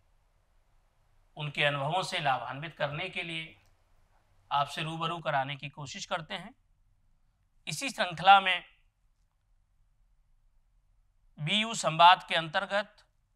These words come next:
आज हमारे बीच अतिथि वक्ता के रूप में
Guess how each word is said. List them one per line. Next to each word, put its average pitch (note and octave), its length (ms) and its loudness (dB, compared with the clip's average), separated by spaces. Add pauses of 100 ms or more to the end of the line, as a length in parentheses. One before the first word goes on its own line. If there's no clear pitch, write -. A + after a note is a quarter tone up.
(180)
आज D#3+ 220 6
हमारे D#3 320 0
बीच F#3 400 -8 (880)
अतिथि A#3 340 -4
वक्ता G#3 380 2
के G3 200 -6
रूप F3 540 -8
में F#3+ 280 0